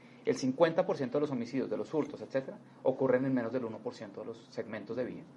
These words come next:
¿Dónde tiene que ponernos la policía? Pues en esos puntos calientes. Es lo que los politólogos llaman el Pareto. Yo nunca he podido entender eso. Pero es básicamente <laughs> asignación eficiente de recursos escasos, donde más, donde la productividad marginal de los recursos es más alta.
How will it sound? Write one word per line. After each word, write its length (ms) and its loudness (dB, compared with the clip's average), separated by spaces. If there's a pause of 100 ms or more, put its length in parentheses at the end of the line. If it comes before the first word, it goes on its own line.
(640)
¿Dónde 320 12
tiene 240 0
que 80 -2
ponernos 320 2
la 100 6
policía? 420 0 (300)
Pues 160 4
en 80 4
esos 220 0
puntos 320 0
calientes. 580 -2 (140)
Es 320 -6 (100)
lo 120 -2
que 100 -6
los 140 -2
politólogos 600 0
llaman 240 -8
el 60 -8
Pareto. 340 -6
Yo 120 -10
nunca 200 -10
he 40 -18
podido 180 -6
entender 340 -12
eso. 180 -12 (400)
Pero 120 12
es 80 6
básicamente 640 6 (100)
<laughs> 120 -8
asignación 440 4
eficiente 460 0
de 40 4
recursos 380 -2
escasos, 380 2
donde 240 2
más, 340 4 (300)
donde 180 8
la 100 8
productividad 360 8
marginal 320 2
de 80 0
los 120 0
recursos 400 -8
es 120 -4
más 160 -2
alta. 180 -2